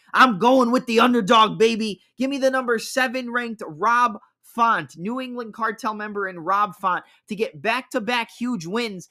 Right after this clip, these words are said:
and defeat Corey the Sandman Sandhagen via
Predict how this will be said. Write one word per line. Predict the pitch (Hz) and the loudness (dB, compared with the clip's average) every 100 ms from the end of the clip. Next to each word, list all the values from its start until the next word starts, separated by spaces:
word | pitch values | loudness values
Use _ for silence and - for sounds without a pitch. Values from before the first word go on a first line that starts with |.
| _ - | _ -10
and | 208 | -4
defeat | 196 - 277 269 _ | -4 -4 -8 -8 _
Corey | - 247 254 262 | -8 -6 -4 -6
the | 202 185 | -8 -8
Sandman | - 220 240 202 220 220 | -8 -8 -8 -8 -10 -10
Sandhagen | 196 - 214 208 196 185 170 160 - _ _ | -12 -10 -10 -10 -8 -8 -8 -10 -14 _ _
via | 135 185 233 202 | -12 -4 -2 -2